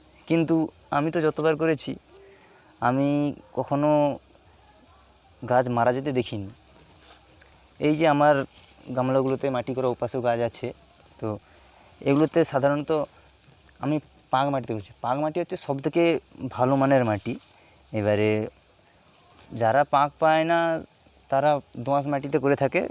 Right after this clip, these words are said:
এবারে দোআঁশ মাটিতে করার ক্ষেত্রে এক হচ্ছে লেয়ার সিস্টেম হয়, আর এক খোল সিস্টেম হয়। খোলটা নতুনদের জন্য না করাই ভালো, তা খোলটা আমি এখন বলছি না। পাঁক এবং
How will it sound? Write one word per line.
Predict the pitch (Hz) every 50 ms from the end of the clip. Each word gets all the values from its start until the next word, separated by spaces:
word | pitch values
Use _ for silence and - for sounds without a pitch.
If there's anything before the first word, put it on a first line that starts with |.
| - - - - - 120
এবারে | 110 107 104 104 104 - - _ _ _ _ - - _ _ _ _ - - _ _ -
দোআঁশ | 107 104 120 135 139 151
মাটিতে | 160 165 170 185 175 175
করার | 175 175 175 165
ক্ষেত্রে | 180 170 - 151 151 185 202 - - _ _ _ _ _ _ _ _ _ _ _ _ _ _ _ _ _ _ _ _ _ _ _ _ _ _ _ _ _
এক | - 131 147 143 151
হচ্ছে | 160 - - - - 165 170 160 123 - _ - - 123 120
লেয়ার | 131 151 165 170 - -
সিস্টেম | 135 - - - 165 160 165
হয়, | 196 240 320 320 359 - - - 127
আর | 123 123 131 135
এক | 135 - _ - - _ _ _ _ _ _ _ _ _ _ _ _ _ _ _ _ _ _ - - _ _ _ _ _ _ _ _ _ _ - - -
খোল | - - 151 160 170 165 160 - - - -
সিস্টেম | - 143 - - 143 123 104
হয়। | 98 98 - - - -
খোলটা | - 139 151 156 - 196 190 165
নতুনদের | 151 - 165 165 160 160
জন্য | - 180 180 170 156
না | 151 135
করাই | 147 147 156 156 135
ভালো, | 143 156 196 254 330 - _ _ _ _ -
তা | 113 104 101 - _
খোলটা | - 127 123 127 127 151 147
আমি | 147 143 139
এখন | 143 147 143 135
বলছি | 135 131 - 151 165
না। | 196 - - - - - _ - - - _ _ _ _ _ _ _
পাঁক | 123 123 156 170 - 165 156
এবং | 151 156 160